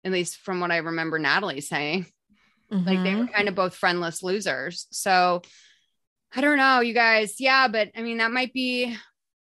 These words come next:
Speaker 1: the end of Caroline Calloway in New York City. She seems to be back in Florida with her mom and her grandma. So,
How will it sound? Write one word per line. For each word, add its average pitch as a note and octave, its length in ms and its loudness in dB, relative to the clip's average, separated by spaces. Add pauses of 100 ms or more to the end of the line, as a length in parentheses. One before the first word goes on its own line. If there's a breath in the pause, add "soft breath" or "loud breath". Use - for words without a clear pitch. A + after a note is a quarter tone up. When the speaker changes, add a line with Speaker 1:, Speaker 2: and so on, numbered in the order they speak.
(500)
Speaker 1:
the E3+ 100 -4
end A#3 300 2
of A3 140 -2
Caroline A#3+ 420 0
Calloway A3+ 480 0
in F#3 100 -2
New F#3 60 -2
York G#3+ 220 -2
City. F3+ 340 -4
She G3+ 180 -4
seems G#3 400 -4
to A3 80 -6
be G#3+ 60 -4
back F#3+ 240 0
in F#3 80 -6
Florida F#3 380 -2
with E3+ 100 -6
her F3 80 -4
mom E3 240 0
and E3 80 -4
her E3 100 -6
grandma. D3+ 460 -4
So, D3+ 420 -6